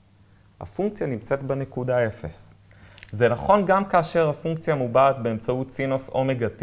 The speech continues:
ועוד פי. אלא שעכשיו זה יעזור לנו על ידי משחק עם פי, עם הפאזה, לבצע שינוי, לבצע הזזה של הפונקציה על גבי מערכת הצירים. נראה מתי אומגה T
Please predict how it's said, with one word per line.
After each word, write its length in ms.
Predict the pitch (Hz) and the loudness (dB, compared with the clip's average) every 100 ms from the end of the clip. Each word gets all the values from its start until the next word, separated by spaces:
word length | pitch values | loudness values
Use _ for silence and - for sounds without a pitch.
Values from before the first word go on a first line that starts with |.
| 143 160 | -4 0
ועוד 280 | 135 147 | 2 2
פי. 280 | - 165 98 - - _ - - - - - | -2 -8 -8 -12 -20 _ -20 -20 -20 -14 0
אלא 160 | 101 95 | 2 2
שעכשיו 560 | - 90 - - 208 175 | 2 0 2 8 8 6
זה 140 | 117 | 4
יעזור 520 | 98 95 92 151 180 | 6 6 6 6 6
לנו 160 | 160 107 | 4 2
על 80 | 92 | 2
ידי 200 | 98 139 | 2 2
משחק 500 | 117 - 139 - 101 | 0 -4 -6 -4 -6
עם 100 | 90 | -6
פי, 420 | - 214 196 - - | -2 -2 -2 -10 -14
עם 200 | - 104 | -6 -4
הפאזה, 480 | 90 - 196 214 139 135 156 - - - - | -4 6 8 8 6 4 -2 -16 -20 -14 0
לבצע 520 | 107 95 - 151 151 | 2 2 0 2 2
שינוי, 480 | - - 107 151 113 | 0 -2 0 2 2
לבצע 480 | 92 92 - 143 131 | 0 -4 0 2 2
הזזה 520 | 107 101 101 95 123 165 156 - - - | 0 0 0 4 6 6 2 -10 -20 -18
של 200 | - 98 | -2 -2
הפונקציה 460 | 92 120 117 - 104 | -2 -4 -4 2 2
על 60 | |
גבי 260 | 90 85 95 | 2 0 0
מערכת 460 | 95 90 - - | 0 -2 -6 -12
הצירים. 440 | 87 - 85 80 80 - - _ _ _ _ _ _ _ _ _ _ - - _ | -12 -10 -10 -10 -12 -16 -20 _ _ _ _ _ _ _ _ _ _ -20 -20 _
נראה 380 | 113 120 139 202 | 0 2 2 2
מתי 640 | 185 151 165 165 151 175 - | 2 2 6 8 6 2 0
אומגה 360 | 135 151 131 110 | 2 2 0 -2
T 60 | - | -2